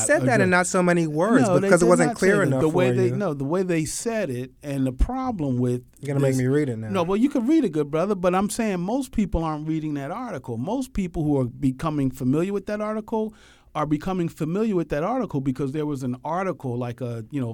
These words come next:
Speaker 2: four or five paragraph article summarizing that, and not, it did not at all mention the section where they say, "Okay, you know, we're not saying that these things, black folks should not do these
Speaker 1: Do you blame the
Speaker 2: things."
Speaker 1: authors for that?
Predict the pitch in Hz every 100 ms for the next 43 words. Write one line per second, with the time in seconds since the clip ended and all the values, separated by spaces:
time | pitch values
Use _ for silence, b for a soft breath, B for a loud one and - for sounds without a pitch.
0 | - _ 147 143 127 143 131 151 131 127
1 | 123 120 143 190 151 123 113 - 175 254
2 | 165 123 117 113 113 110 147 - b b
3 | b b b 135 131 127 160 180 - -
4 | 143 135 139 156 160 170 151 151 226 220
5 | 156 202 320 302 147 123 156 - _ _
6 | - 123 131 - 170 - 151 139 131 131
7 | 143 135 131 135 127 143 135 120 113 131
8 | 135 131 - 147 131 123 113 131 127 127
9 | - 127 117 110 127 131 123 127 - 139
10 | 117 139 214 131 123 113 110 156 151 151
11 | 135 139 156 160 185 220